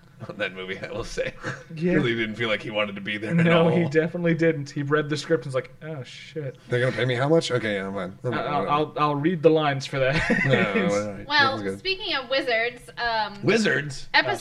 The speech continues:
Speaker 3: episode,
Speaker 2: wizard time.
Speaker 3: episode four, um,
Speaker 2: <laughs>
Speaker 3: brought us Evil Doctor Strange. Um, so basically, instead of what if,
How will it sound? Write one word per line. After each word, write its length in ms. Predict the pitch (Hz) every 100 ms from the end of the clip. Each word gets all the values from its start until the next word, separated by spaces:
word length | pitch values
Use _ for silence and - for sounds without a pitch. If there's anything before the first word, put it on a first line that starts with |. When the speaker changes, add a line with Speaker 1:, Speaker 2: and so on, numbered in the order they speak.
| 330
Speaker 3:
episode, 260 | 277 254
Speaker 2:
wizard 240 | 233 226 233
time. 400 | - 262 127 123 240
Speaker 3:
episode 460 | 269 339 269 254 -
four, 540 | 269 262 240 233 233 - 214
um, 260 | 190 185 -
Speaker 2:
<laughs> 60 | -
Speaker 3:
brought 200 | 240 226
us 240 | 226 220 220 - - - 196 -
Evil 220 | 277 247
Doctor 300 | 240 220 240
Strange. 520 | 214 226 190 240 - - - - - - - -
Um, 340 | 214 190 180
so 140 | 214
basically, 680 | 214 214 220 208 196 196 180
instead 460 | 190 202 - 214 202
of 340 | 190 190 190
what 220 | 190 190 - -
if, 260 | 190 190